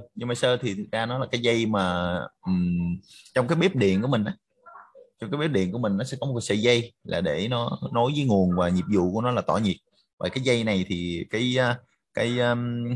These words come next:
gọi là cái gì? Cái sức chịu nhiệt của nó là nó rất là lớn. À, có nghĩa là nó không bị nóng chảy với nhiệt độ cao. Dạ. Thì, à,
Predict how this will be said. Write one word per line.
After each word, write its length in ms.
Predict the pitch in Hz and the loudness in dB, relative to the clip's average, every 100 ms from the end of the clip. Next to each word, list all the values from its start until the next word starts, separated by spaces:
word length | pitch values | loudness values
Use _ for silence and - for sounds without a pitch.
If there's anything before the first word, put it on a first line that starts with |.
| 113 _ - - - _ | -8 _ -20 -20 -20 _
gọi 220 | - 82 | -6 -4
là 180 | 90 80 - | -2 -4 -6
cái 100 | 107 | -4
gì? 280 | 113 90 - _ _ _ _ _ _ _ _ _ _ _ _ _ - | -4 -6 -8 _ _ _ _ _ _ _ _ _ _ _ _ _ -8
Cái 60 | |
sức 140 | 135 190 | -2 -2
chịu 140 | - 101 | 2 2
nhiệt 200 | 104 98 | 4 2
của 100 | - | 0
nó 120 | 117 131 | 0 0
là 140 | 113 | 0
nó 320 | 98 117 123 | 0 -2 -4
rất 200 | 120 131 | -4 0
là 80 | 113 | 2
lớn. 260 | 101 117 165 - - - | 4 4 0 -8 -14 -4
À, 120 | 107 | -2
có 60 | 123 | 2
nghĩa 80 | 110 | 4
là 140 | 120 | 4
nó 100 | 123 | 4
không 220 | 123 135 | 2 0
bị 120 | 110 98 | 2 2
nóng 200 | 120 156 | 0 -2
chảy 260 | - 98 | -2 -4
với 120 | 120 | -4
nhiệt 140 | 139 98 | -4 -2
độ 100 | 95 | 0
cao. 240 | 110 107 - _ _ - - _ _ | 2 0 -2 _ _ -20 -20 _ _
Dạ. 220 | 95 104 - _ _ _ | -2 -2 -4 _ _ _
Thì, 240 | 95 92 | -2 0
à, 240 | 92 92 | 0 0